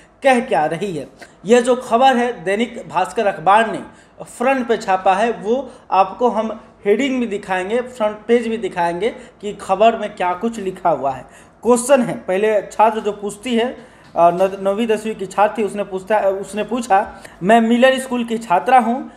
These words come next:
स्कूल का शौचालय टूटा है, अक्सर लड़के भी घुस जाते हैं, शौचालय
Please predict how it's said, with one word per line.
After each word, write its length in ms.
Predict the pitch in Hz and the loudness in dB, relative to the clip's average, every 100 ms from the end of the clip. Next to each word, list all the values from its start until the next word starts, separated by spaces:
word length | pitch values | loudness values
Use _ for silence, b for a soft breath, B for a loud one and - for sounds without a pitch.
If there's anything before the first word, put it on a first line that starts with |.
| B 190 | B -12
स्कूल 380 | - 262 269 | -10 -6 -4
का 120 | 247 226 | 0 0
शौचालय 520 | 214 202 214 214 220 | 0 2 4 4 2
टूटा 420 | 220 233 233 220 | 0 0 4 4
है, 160 | - - - b b - | 4 -12 -18 b b -4
अक्सर 380 | 196 - 277 240 | -4 0 0 2
लड़के 340 | 226 226 254 | 2 2 -2
भी 160 | 226 220 | -2 -2
घुस 300 | 180 185 185 | -2 -2 2
जाते 320 | 190 196 233 | 2 2 -2
हैं, 240 | 240 240 | -2 -6
शौचालय 520 | 196 180 190 196 240 | -6 0 2 2 0